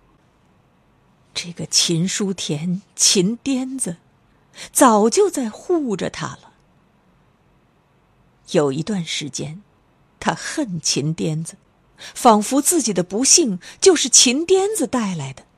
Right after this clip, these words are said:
就是那年他成亲，秦癫子却带着歌舞团的妖精们来唱喜歌堂带来的。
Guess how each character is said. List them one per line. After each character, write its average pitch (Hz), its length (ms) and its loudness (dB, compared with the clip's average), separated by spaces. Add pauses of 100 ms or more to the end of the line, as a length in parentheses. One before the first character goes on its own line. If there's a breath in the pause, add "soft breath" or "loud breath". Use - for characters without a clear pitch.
(340 loud breath)
就 190 180 4
是 190 120 0
那 180 180 2
年 160 180 2
他 208 140 -4
成 185 280 -4
亲， 240 280 -2 (280 loud breath)
秦 240 320 2
癫 277 280 2
子 254 120 -2
却 254 160 2
带 247 280 2
着 220 80 -2
歌 302 240 0
舞 180 120 0
团 190 280 -2
的 247 80 0
妖 285 260 2
精 294 160 0
们 196 160 0
来 190 160 4
唱 247 260 -4
喜 175 360 2
歌 370 240 2
堂 226 420 -4
带 226 320 -2
来 - 240 -14
的。 - 80 -20